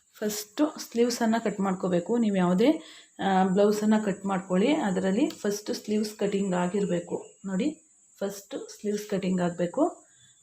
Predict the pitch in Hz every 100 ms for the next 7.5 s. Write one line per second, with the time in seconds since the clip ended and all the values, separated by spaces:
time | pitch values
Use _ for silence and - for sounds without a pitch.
0 | - - 220 226 226 196 190 185 175 170
1 | 170 294 - - _ _ _ _ _ _
2 | _ - - 202 277 359 - _ _ _
3 | 202 185 208 202 202 185 240 339 - _
4 | _ - 220 214 214 202 190 190 170 180
5 | 208 202 190 208 202 196 196 202 208 220
6 | 214 214 196 185 185 196 214 208 185 180
7 | 196 196 202 -